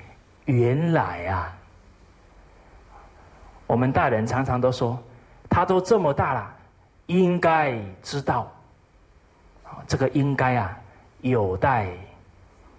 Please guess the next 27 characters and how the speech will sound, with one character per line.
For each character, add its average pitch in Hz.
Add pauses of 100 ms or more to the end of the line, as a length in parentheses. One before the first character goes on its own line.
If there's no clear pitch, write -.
(200)
商 113
榷 120
啦。 - (1400)
因 147
为 139
中 175
国 120
圣 147
贤 107
的 110
教 131
诲 98 (1000)
已 110
经 131
断 143
了 90 (1500)
一 147
两 95
代 117
了， - (1800)
所 131
以 120
很 120
多 160
的 160
孩 127
子 120